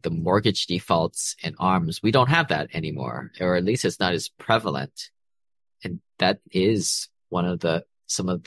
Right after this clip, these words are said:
the things that are not happening that are indicative of a housing bubble.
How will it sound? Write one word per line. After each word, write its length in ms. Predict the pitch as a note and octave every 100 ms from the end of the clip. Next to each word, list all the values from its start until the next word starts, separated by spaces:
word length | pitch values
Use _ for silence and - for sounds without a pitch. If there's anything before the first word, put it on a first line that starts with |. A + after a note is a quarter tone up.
| -
the 600 | F2 E2 E2 E2 D#2 - _ _ _ _ _
things 400 | G#2+ F#2+ F#2 -
that 280 | E2+ D#2 D#2 -
are 300 | E2+ D#2+ E2
not 240 | E2 C3+
happening 480 | - D2+ - C#2 C2 _ -
that 160 | F2 E2
are 120 | E2
indicative 760 | D#2+ E2 B2+ F2+ D#2 D#2+ D#2+ -
of 100 | -
a 60 | -
housing 380 | F2 E2+ E2+ E2+
bubble. 360 | G2 - -